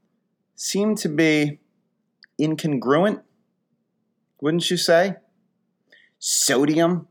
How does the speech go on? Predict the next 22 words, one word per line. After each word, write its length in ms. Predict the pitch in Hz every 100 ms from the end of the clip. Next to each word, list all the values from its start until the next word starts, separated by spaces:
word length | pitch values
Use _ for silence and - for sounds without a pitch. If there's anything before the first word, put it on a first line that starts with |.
| -
a 60 | 110
lot 300 | 123 139 123
of 60 |
sodium 640 | - - 131 147 165 180 175
while 140 | 180
you 120 | 180
run. 360 | 175 180 190 175 _ _ _ _ _ _ _ -
Dietz 300 | 139 147 147
and 140 | 143
Watson's 500 | 151 165 - 95 87
half 260 | 98 95 113
marathon, 560 | 113 127 - 73 64 _ _ _
only 280 | 127 151 165
in 80 | 147
Philly 500 | - 147 143 95 - _ _ _ _ _ _ _ _ _ _ _ _ _
would 140 | 104
a 40 | 101
marathon 520 | 101 95 98 90 87
be 80 | 87
sponsored 540 | - 98 92 87 85
by 120 | 80
Lunchmeat. 500 | 80 78 - 58 50